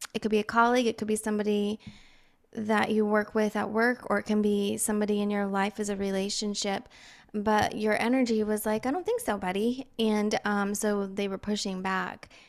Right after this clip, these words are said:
And the pressure on that part of your aura is what created the leak, because your chakra was already kind of, like, undercharged. So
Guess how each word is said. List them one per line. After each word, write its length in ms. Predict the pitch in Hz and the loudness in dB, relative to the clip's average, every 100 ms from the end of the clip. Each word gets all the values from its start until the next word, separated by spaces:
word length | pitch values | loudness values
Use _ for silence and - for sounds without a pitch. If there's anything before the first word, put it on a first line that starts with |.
| _ _ | _ _
And 240 | 208 202 190 | -2 -2 -2
the 40 | |
pressure 840 | - - 226 226 220 190 190 233 254 - - - _ _ _ _ - - | -4 0 2 2 0 0 0 -2 -4 -10 -20 -20 _ _ _ _ -14 -2
on 240 | 214 214 | 2 2
that 200 | 208 - | 2 0
part 280 | - 208 202 | -2 0 0
of 120 | 196 | 0
your 180 | 196 185 | 0 -2
aura 600 | 190 196 185 180 180 180 - | -2 0 2 0 0 -4 -6
is 200 | 185 - | -6 -4
what 140 | 180 | -6
created 340 | - 190 180 | -4 -2 -2
the 160 | 180 180 | -2 -6
leak, 400 | 180 175 - - | -4 -6 -6 -6
because 640 | 196 180 - 190 185 180 - - _ _ _ _ _ | -6 -6 -4 0 0 0 -6 -16 _ _ _ _ _
your 280 | 202 190 180 | -4 -2 -4
chakra 640 | - 190 185 - 190 180 175 | -4 -4 -4 -4 -2 -2 -4
was 180 | 190 185 | -6 -6
already 460 | 180 180 180 180 175 | -4 -4 -4 -4 -6
kind 280 | - 175 175 | -8 -8 -6
of, 100 | 170 | -6
like, 220 | 170 160 | -8 -8
undercharged. 920 | 180 170 160 - - 101 170 - - - - - - - | -8 -6 -8 -10 -10 -10 -10 -12 -12 -14 -20 -20 -20 -16
So 560 | - - 190 180 180 | -8 -2 0 0 -2